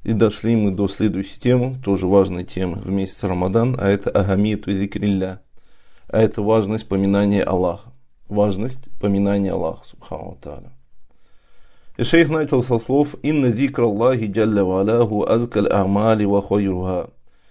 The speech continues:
Воистину, поминание Аллаха, субхану ва тааля, является самым чистым из дел и самым благим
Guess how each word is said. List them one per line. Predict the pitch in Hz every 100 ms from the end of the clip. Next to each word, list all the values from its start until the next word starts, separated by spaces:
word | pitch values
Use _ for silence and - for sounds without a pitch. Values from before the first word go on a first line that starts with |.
| - -
Воистину, | 110 139 143 117 104
поминание | 107 107 113 120 104
Аллаха, | 101 117 123
субхану | - - 104 101
ва | 95
тааля, | - 90 95 117 123
является | 107 110 101 98 98
самым | - 117 104 98
чистым | - 107 - 71
из | 98 95
дел | 104 113 127 - - - -
и |
самым | - 120 120 104
благим | 101 104 98 107 117